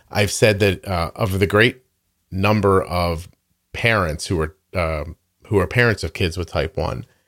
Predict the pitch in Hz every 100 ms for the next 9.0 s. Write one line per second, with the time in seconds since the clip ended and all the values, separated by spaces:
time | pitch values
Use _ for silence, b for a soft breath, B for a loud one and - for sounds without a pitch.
0 | _ _ _ _ 110 98 90 90 101 104
1 | - 64 - - _ _ _ _ _ _
2 | _ _ 113 143 - 185 123 95 85 _
3 | _ 113 120 110 - - 107 104 95 87
4 | 82 _ _ _ 92 101 95 76 71 -
5 | 87 80 71 69 69 50 50 _ _ _
6 | _ _ _ _ _ - 104 101 98 -
7 | 160 - 156 - 131 131 139 113 98 101
8 | 101 - _ _ _ _ _ 110 101 95